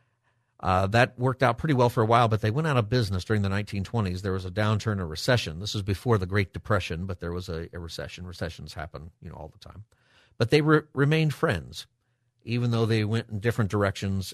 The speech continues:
in life. And Eddie decided that he would remain being a salesperson, a clothing salesperson, and he became a traveling salesperson, and he sold men's suits door to door. Would you buy a men's suit if somebody came to your,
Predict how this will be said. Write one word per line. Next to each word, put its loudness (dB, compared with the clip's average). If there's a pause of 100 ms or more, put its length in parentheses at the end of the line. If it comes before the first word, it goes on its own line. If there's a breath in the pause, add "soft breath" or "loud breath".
in -2
life. -8
And -4
Eddie 0
decided 0
that -2
he -2
would -2
remain 2
being 0
a -6
salesperson, -2
a -8
clothing -2
salesperson, -8 (480 soft breath)
and 2
he 0
became 0
a -2
traveling 2
salesperson, -2 (140)
and -14
he -10
sold -4
men's -2
suits -6
door -4
to -8
door. -18 (680 loud breath)
Would -8
you -4
buy -2
a 2
men's 0
suit -6 (460)
if -10
somebody -8
came 0
to 0
your, -2